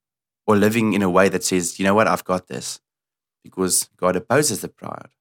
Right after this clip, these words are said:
prou-, uh, proud, but he gives grace to the humble. Um, so that's a big deal. I mentioned earlier that there's more than one meaning or more than one outworking of the subject of grace, and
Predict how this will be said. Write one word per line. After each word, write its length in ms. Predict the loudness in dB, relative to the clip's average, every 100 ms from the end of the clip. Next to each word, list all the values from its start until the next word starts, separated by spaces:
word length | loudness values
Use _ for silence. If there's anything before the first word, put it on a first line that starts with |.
| _ -6
prou-, 140 | -6 -4
uh, 80 | -8
proud, 400 | -2 0 0 -4
but 80 |
he 80 | -6
gives 220 | -4 -4
grace 200 | -2 -4 -4
to 100 | -10
the 80 |
humble. 320 | -12 -14 -18 _ _ _ _ _ _ _ _ _ _ _ _
Um, 160 | -12 -8
so 120 | -4
that's 200 | -4 -4
a 60 | -4
big 220 | -6 -2
deal. 300 | -2 -2 -4 _ _ _ _ _ _ _ _ _ _ _ _ _ _ _ _ _ _ _
I 40 | -4
mentioned 380 | -2 -2 -2 0
earlier 240 | 2 2
that 180 | 2 0
there's 200 | 0 0
more 220 | -2 0
than 180 | 0 0
one 240 | -2 -4
meaning 420 | -4 -4 -6 -8 -12 _ _ _ _
or 200 | -4 -2
more 180 | 0 0
than 120 | 0
one 160 | -2 0
outworking 720 | -2 0 0 0 -4 -10 -12
of 100 | -12
the 60 | -6
subject 400 | -2 -2 -4 -10
of 160 | -12
grace, 360 | _ -4 -4 -6
and 180 | -8